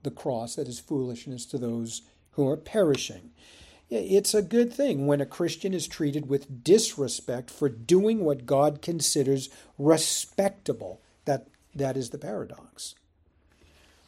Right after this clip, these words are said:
Now, we've been pers-, um, we've all been persecuted to some degree for doing what God finds commendable.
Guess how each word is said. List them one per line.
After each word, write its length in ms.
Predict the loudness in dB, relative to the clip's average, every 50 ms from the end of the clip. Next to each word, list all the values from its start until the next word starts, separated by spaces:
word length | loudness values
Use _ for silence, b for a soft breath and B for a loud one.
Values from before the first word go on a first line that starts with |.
| b b b b b b b b
Now, 140 | b 4 6
we've 200 | 6 4 4 4
been 340 | 4 4 4 4 0 -4 -10 _ _ _ _ 0
pers-, 300 | 2 2 2 2 0 -2
um, 340 | 0 0 0 0 -2 -8 -12 -18 -20 _ _ _ _ _ _ _ _ _ _ _ _ _ 0
we've 200 | 2 6 10 12
all 140 | 12 12
been 160 | 12 10 6 2
persecuted 580 | 2 0 0 0 -2 -2 -2 -2 -2 -2 -4 -6
to 60 | -6
some 300 | -4 -4 -2 -2 -2 -2
degree 400 | -4 -6 -6 -6 -6 -4 -4 -6
for 180 | -6 -6 -6
doing 360 | -4 -2 -2 -2 -2 -4 -4 -6
what 200 | -8 -8 -6 -4
God 300 | -4 -4 -4 -4 -6 -8
finds 380 | -8 -8 -6 -6 -6 -6 -6
commendable. 720 | -6 -4 -4 -4 -4 -4 -6 -6 -8 -8 -10 -10 -12 -12